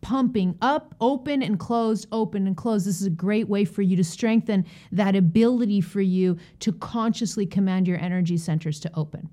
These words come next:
All right, so that's the pro tip for you. The time frame for this step of the exercise, give yourself about five to ten minutes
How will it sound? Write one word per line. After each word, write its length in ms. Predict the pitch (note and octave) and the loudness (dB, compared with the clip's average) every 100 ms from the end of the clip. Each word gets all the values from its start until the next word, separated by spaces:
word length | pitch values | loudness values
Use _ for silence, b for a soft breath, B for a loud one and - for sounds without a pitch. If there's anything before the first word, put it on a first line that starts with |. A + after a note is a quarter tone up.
| - | -6
All 60 | E3 | -4
right, 200 | D3+ E3 | -2 -2
so 220 | F3 D3+ B B | -2 -4 B B
that's 180 | F#3+ F#3+ | -4 -2
the 60 | A3+ | -2
pro 220 | - G#3+ | -2 -4
tip 280 | - G#3 - | -4 -6 -4
for 180 | G#3 | -4
you. 240 | G3 G#3 G#3 B B B G#3+ | 0 0 -2 B B B -2
The 120 | A#3 | 0
time 460 | - - D#4 F#4 | 0 -2 -2 -2
frame 340 | E4+ C4+ B3+ B3 | -4 -4 0 0
for 180 | B3 G3 | 0 0
this 240 | G#3+ A#3 | 0 -2
step 280 | - A#3+ B3 | -4 -6 -4
of 120 | G#3 | -4
the 120 | A#3+ | -2
exercise, 560 | A#3+ - A#3+ C4+ A#3 F#3+ | -2 -4 -8 -2 -2 -2
give 200 | C#4 D#4+ | -4 -4
yourself 340 | F4+ D4+ B3 | -4 -2 -2
about 320 | A3+ G3 F3+ | 0 0 -2
five 380 | - G#3+ G#3 A#3+ | -2 -2 0 -2
to 100 | A#3 | -4
ten 480 | E3+ - A3+ G#3+ G3 | -6 -4 0 4 4
minutes 420 | F#3 G3 A#3 - | 4 2 -2 -6